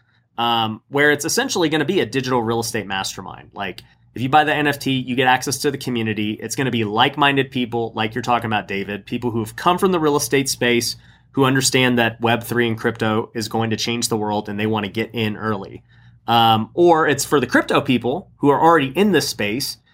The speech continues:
and they want to, you know, utilize what they know for real estate because they want exposure to real estate. You know, we,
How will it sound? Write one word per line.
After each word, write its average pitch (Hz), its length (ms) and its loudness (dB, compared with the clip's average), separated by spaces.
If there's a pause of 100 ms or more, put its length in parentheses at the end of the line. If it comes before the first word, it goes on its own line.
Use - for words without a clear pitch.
(240)
and 123 400 2 (100)
they 120 180 2
want 123 340 2
to, 113 460 -2
you 123 100 -4
know, 110 80 -2
utilize 113 520 2
what 113 140 -4
they 110 100 -2
know 143 320 2
for 127 200 -4
real 262 200 0
estate 117 500 -2
because 113 420 -2 (100)
they 127 80 -2
want 127 160 2
exposure 226 440 0
to 127 80 -2
real 107 180 -4
estate. 90 380 -8 (760)
You 123 100 2
know, 127 140 2
we, 160 200 0